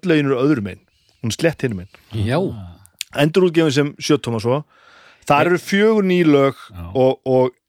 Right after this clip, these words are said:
Speaker 1: eitt og orginal hana Battle Legion lagið sem var á, hérna, sem var á Battle Legion smáskifunni sem,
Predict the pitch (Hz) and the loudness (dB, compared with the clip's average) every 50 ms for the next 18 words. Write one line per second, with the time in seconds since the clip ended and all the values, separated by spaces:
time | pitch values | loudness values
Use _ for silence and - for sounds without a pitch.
0 | _ _ _ _ - 170 185 180 - - - _ _ _ - - - _ - 139 | _ _ _ _ -2 0 0 0 -2 -8 -18 _ _ _ -20 -20 -14 _ -4 -2
1 | 139 - 151 156 156 165 165 151 143 139 139 131 - 156 147 - 147 151 147 - | 0 0 0 0 0 0 0 0 0 0 0 0 0 0 0 0 -2 -2 -2 -2
2 | 147 135 139 139 135 135 131 127 127 123 110 - 127 123 123 123 123 123 127 - | -4 -2 0 0 2 2 0 0 -2 -2 -4 -6 -6 -2 -2 0 0 0 -2 -2
3 | - 113 113 117 117 120 113 107 120 113 104 - 123 117 113 113 110 107 - _ | -4 -4 -4 -2 -2 -4 -4 -6 -8 -10 -8 -8 -8 -6 -6 -6 -6 -8 -12 _
4 | _ _ _ _ _ _ _ _ _ _ _ _ _ _ - - 127 123 135 131 | _ _ _ _ _ _ _ _ _ _ _ _ _ _ -8 -4 0 2 2 2
5 | 131 127 123 123 123 123 123 120 120 123 120 117 117 - - - - 135 120 123 | 4 4 2 2 2 2 2 2 0 -2 -2 -6 -10 -14 -12 -6 -4 -4 -2 -2
6 | 127 110 127 117 - 135 123 - - - 107 104 98 98 98 - _ - - 110 | -4 -4 -6 -4 -2 -2 -2 -2 -4 -8 -8 -10 -10 -12 -16 -20 _ -14 -10 -10
7 | 107 107 | -10 -10